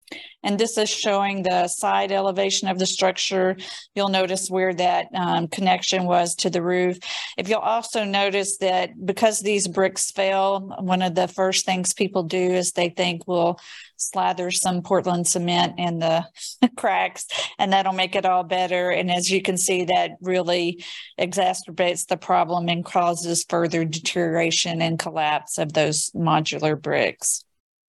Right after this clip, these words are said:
This is the alley view of the house,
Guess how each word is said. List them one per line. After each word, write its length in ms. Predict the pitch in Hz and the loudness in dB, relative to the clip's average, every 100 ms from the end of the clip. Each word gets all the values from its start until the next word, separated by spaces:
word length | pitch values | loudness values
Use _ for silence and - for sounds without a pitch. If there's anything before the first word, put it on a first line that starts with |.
| _ _ _ _ _ _ - - - - | _ _ _ _ _ _ -12 -12 -12 -4
This 160 | 220 226 | 0 0
is 160 | 214 | 0
the 160 | 208 - | 0 0
alley 360 | 185 190 208 | 2 2 0
view 340 | 208 208 214 214 | -2 -2 0 0
of 100 | 208 | 0
the 120 | 214 | -2
house, 580 | 220 208 208 240 - | 0 2 2 0 -2